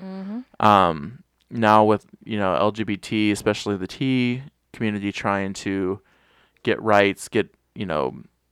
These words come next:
Speaker 2: become visible and, um, treated like human beings.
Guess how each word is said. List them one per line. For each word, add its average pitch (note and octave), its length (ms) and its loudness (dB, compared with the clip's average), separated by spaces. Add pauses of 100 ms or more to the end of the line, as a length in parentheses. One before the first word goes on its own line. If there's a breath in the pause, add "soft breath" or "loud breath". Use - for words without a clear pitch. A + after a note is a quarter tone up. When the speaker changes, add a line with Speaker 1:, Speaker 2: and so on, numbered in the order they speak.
Speaker 2:
become G2+ 380 -6
visible G2 640 0
and, F2+ 540 -6 (120)
um, E2 480 -6 (1120)
treated G#2 380 0
like F#2 160 4
human G2 320 -2
beings. F#2 460 -6